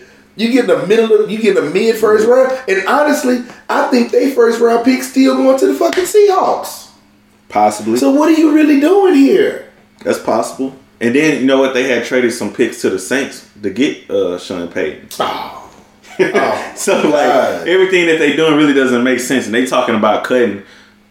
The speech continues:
Speaker 2: cutting Wilson at the end of the season.
Speaker 1: So now you finna get dead cap money.
Speaker 2: But look, even, look, even mentioning that, they don't even have a rookie quarterback that's even worth playing. They got Jarrett Stidham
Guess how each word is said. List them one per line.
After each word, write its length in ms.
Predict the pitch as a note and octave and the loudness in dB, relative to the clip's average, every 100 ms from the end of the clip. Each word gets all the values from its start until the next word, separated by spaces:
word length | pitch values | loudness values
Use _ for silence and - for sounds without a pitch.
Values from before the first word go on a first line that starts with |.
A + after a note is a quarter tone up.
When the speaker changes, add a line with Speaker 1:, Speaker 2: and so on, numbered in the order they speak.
| - | -6
Speaker 2:
cutting 360 | D3 B2 G#2+ A2+ | -2 0 0 2
Wilson 340 | C3 B2+ A2 | 2 0 -2
at 140 | G#2 | -2
the 80 | G2 | -2
end 100 | A2+ | -2
of 60 | A2 | -2
the 80 | G2 | -4
season. 480 | - C3 B2 F#2+ F2+ | 0 4 4 0 -2
Speaker 1:
So 200 | D#3 D#3 | 0 2
now 120 | D#3+ | 0
you 120 | D#3+ | 0
finna 240 | D#3 D3 C#3 | -2 -2 0
get 240 | C#3 - | -2 0
dead 340 | D3 E3 D#3+ - | 0 2 0 0
cap 340 | D#3+ E3 C3 | 0 0 -2
money. 320 | B2+ A#2 A2+ | -2 -2 -2
Speaker 2:
But 120 | D#3+ | 0
look, 300 | A3 D3+ G#2 E3 | 0 0 -2 -2
even, 300 | G#3 E3+ - | 0 0 -4
look, 320 | D3+ D#3 - - | -4 -2 -2 0
even 480 | D#3+ C#3+ B2+ A2 - - | 0 0 -2 -6 -16 -8
mentioning 480 | A2+ C#3+ - A#2 A2 | -4 -2 -2 -2 0
that, 260 | C3 - - - | -2 -4 -8 -12
they 140 | C3 | -4
don't 160 | D#3+ E3 | -2 0
even 240 | D3 B2+ | 0 0
have 300 | B2+ B2+ A#2+ | 0 -2 0
a 60 | G2+ | 0
rookie 380 | G2 C3+ C3 G#2+ | 0 0 -2 -6
quarterback 540 | - C3+ B2 G#2 G2+ G#2 | -4 -2 0 -2 -4 -4
that's 180 | G2+ | -4
even 220 | A2 G2+ F#2 | -4 -4 -2
worth 360 | A2 - - | 0 -2 -8
playing. 440 | - A#2 A#2 E2+ D2 | -10 -4 -4 -4 -4
They 100 | C#3+ | -4
got 220 | C3 - | -2 -4
Jarrett 280 | C3 C3+ - | -2 -2 -2
Stidham 680 | - - C#3+ D#3 G#2+ F2 | -8 -4 0 0 0 -4